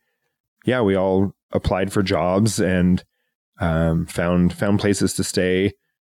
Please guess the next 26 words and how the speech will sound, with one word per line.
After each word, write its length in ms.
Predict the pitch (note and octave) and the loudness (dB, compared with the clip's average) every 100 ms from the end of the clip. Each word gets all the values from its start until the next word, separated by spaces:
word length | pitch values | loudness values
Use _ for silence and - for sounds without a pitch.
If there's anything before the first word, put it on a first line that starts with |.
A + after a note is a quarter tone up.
| _ - | _ -6
uh, 220 | E2 D#2+ | -4 -2
that 220 | F2+ D#2+ | -2 0
night. 300 | E2+ E2+ D#2+ | 0 0 0
Like, 120 | E2 | 0
we 100 | F2 | 0
just, 240 | F2 E2 - | -2 -4 -8
we, 200 | A2+ G2 | -2 0
I 380 | D#2+ - _ _ | -2 -6 _ _
think 100 | D#3+ | -2
we 80 | G#3 | 0
just 260 | D3 - - | 0 -2 -10
cycled 380 | - A#2 G#2 A2 | -8 -4 -2 0
around 320 | G#2 F#2+ G2+ | 0 2 2
and 80 | G2 | 2
we 80 | G2 | 0
found 300 | - G#2+ G#2+ | -2 -2 0
a 260 | G2 F2+ E2+ - | 2 0 -2 -8
community 480 | - A#2 A2 A2 G#2 | -2 0 2 2 0
center. 540 | G2 G2 F#2 F2 F2+ - _ _ _ - | 0 0 0 0 -2 -4 _ _ _ -14
It's 100 | - | -6
kind 160 | A#2+ | -2
of 60 | G#2+ | 0
an 80 | F#2+ | 0
activist 880 | F#2+ F#2 - F#2+ F2 - - - - _ _ _ _ | -2 -2 -2 0 0 -2 -8 -12 -20 _ _ _ _
community 420 | - G#2 F#2+ F2+ | -2 2 2 2
center. 540 | - F2 F2 E2+ E2 | 0 0 0 0 -2